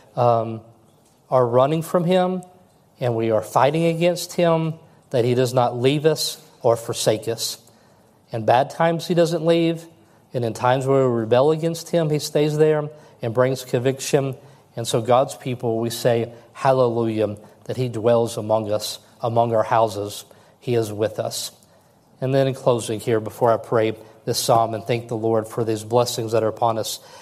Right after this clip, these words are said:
that Jesus perfectly shows us the nature of our great God. And looking at all these reasons tonight that we could say, "Hallelujah,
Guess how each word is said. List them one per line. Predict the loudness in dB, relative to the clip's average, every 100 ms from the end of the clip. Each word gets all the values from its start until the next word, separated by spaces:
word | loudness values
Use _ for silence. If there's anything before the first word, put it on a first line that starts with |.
| -20 -8
that | -6 -4
Jesus | 0 0 2 2 0 -8 -20 -20 -6
perfectly | 0 0 0 0 0
shows | 0 0 0 0
us | -4 -4
the | -2
nature | -2 -2 -2
of | 0
our | 0 0
great | -4 -4 -4
God. | -4 -4 -6 -14 -20 -20 -8
And | 0
looking | 0 2 0 2
at |
all | 4 4
these | 0 -2
reasons | 0 0 -2 -4
tonight | -2 0 0
that | -2 -4
we | -4
could | -4
say, | 0 0
"Hallelujah, | 2 2 2 4 2 2 0